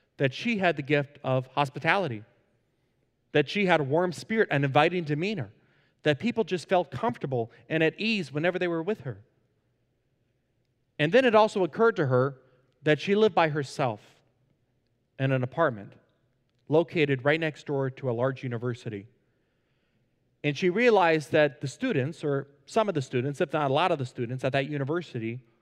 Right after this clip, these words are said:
were homesick and missing their families. This idea popped into her mind.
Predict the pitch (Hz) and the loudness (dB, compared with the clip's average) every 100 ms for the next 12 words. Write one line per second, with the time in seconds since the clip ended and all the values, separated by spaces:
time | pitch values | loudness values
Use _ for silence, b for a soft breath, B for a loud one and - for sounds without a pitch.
0 | _ _ _ _ _ - 143 196 208 - | _ _ _ _ _ -4 -2 0 -4 -4
1 | - - - _ _ _ _ _ _ _ | -14 -14 -20 _ _ _ _ _ _ _
2 | _ _ _ - 131 151 180 151 127 156 | _ _ _ -8 -4 -4 -2 -2 -2 -2
3 | 165 120 104 117 - _ _ _ _ _ | -4 -4 -8 -16 -20 _ _ _ _ _
4 | _ _ _ _ _ _ _ _ _ _ | _ _ _ _ _ _ _ _ _ _
5 | - 135 135 127 151 135 139 127 120 117 | -6 2 4 4 0 0 -4 -4 -10 -8
6 | 113 104 98 90 | -6 -6 -8 -12